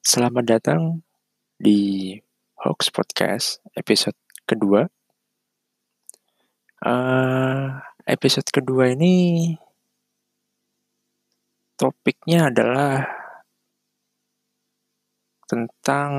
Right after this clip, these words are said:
bagaimana orang nyikapin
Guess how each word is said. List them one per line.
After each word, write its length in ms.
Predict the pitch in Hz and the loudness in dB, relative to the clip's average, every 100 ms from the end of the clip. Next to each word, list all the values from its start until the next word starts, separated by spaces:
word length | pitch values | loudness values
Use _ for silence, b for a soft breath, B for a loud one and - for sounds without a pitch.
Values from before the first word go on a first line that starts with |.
| 135 127 127 - _ _ _ _ _ _ _ _ _ _ _ _ _ _ | -6 -8 -12 -18 _ _ _ _ _ _ _ _ _ _ _ _ _ _
bagaimana 800 | 113 117 120 113 117 147 143 117 | 0 2 0 0 0 0 0 0
orang 320 | 151 147 120 - _ _ _ _ _ _ _ _ | -2 -2 -6 -10 _ _ _ _ _ _ _ _
nyikapin 480 | - 120 - 113 | -4 -4 0 0